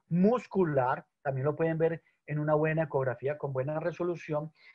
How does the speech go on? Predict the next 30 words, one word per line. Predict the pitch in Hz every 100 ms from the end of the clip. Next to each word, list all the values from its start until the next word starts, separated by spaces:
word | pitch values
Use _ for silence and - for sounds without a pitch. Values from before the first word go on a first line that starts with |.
| _
¿Y | 208
por | 220 202
qué | 226
es | 226
importante | 208 196 190 175 208
ese | 202 208 -
arquimiometra? | 147 175 160 151 214 - 143 120 _ _
Porque | 156 143 151
es, | 151 - _ _ -
porque | 160 151
tiene | 156 180
muchas | 196 202 196 202 -
funciones | 156 143 143 165 175
desde | 170 143
el | 135
punto | 135 131
de | 175
vista | 131 - 180 -
contráctil, | 147 139 135 - - 160 156 - 190 - _ _ _ _ -
y | 202 208 - _
lo | 170 -
que | 156
encontraron, | 156 - 160 151 185 170 156 190
por | 185 170
ejemplo, | 151 147 139 175 175 _ _
lo | 139 131
que | 131
se | 156
ha | 160
visto, | 165 175 139 180